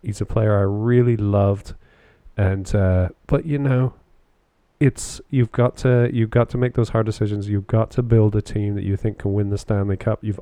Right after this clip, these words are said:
always gotta be doing that. And, uh, and then you get into cap space and, and everything else and all that sort of thing. And sometimes you have to look at things like that,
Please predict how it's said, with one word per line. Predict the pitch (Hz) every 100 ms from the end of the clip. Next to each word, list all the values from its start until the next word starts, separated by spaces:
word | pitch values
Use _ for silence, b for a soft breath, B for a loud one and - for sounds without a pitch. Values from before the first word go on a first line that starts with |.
| -
always | 110 110 110
gotta | 107 101
be | 98
doing | 104 104 101
that. | 95 104 B B B B B B B
And, | 110 101 98 98
uh, | 104 95 98 -
and | 107 101
then | 110
you | 117
get | 123
into | 120 117
cap | - 117 -
space | - - 107 104 110 - -
and, | 98 95 92 98 -
and | 107 104
everything | 131 120 107
else | 98 101 92 -
and | 101
all | 104
that | 110 -
sort | 104
of | 98
thing. | 107
And | 110
sometimes | - 127 143 - 101 107 131 - B B B B B
you | 113
have | 113 113
to | -
look | 117 139 202
at | -
things | - 113 98 95 101
like | 90 -
that, | 95 95